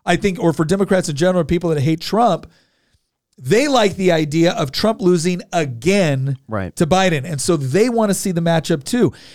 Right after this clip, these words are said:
Speaker 1: And, and part of, one of the themes that you're gonna see among all these points is that when you have powerful elements within both sides that want to see something happen,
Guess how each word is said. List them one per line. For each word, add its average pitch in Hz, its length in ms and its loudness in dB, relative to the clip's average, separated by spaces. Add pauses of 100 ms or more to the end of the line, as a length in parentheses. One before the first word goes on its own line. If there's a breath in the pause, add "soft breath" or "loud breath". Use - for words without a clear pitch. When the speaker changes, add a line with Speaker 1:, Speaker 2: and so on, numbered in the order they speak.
(120)
Speaker 1:
And, 190 140 -2
and 185 260 -4
part 233 220 0
of, 220 80 0
one 202 160 2
of 226 60 0
the 214 80 2
themes 226 340 -4
that 196 60 -4
you're 185 100 -2
gonna 175 140 0
see 208 160 -2
among 190 260 0
all 190 140 4
these 170 180 -2
points 208 400 -4
is 147 120 -4
that 180 140 -2
when 156 200 -4
you 196 320 0
have 214 280 0
powerful 196 480 -2
elements 170 440 -4
within 151 260 -2
both 170 220 2
sides 165 440 0 (220 loud breath)
that 151 140 0
want 156 340 0
to 190 100 2
see 202 240 -2
something 185 460 0
happen, 170 560 0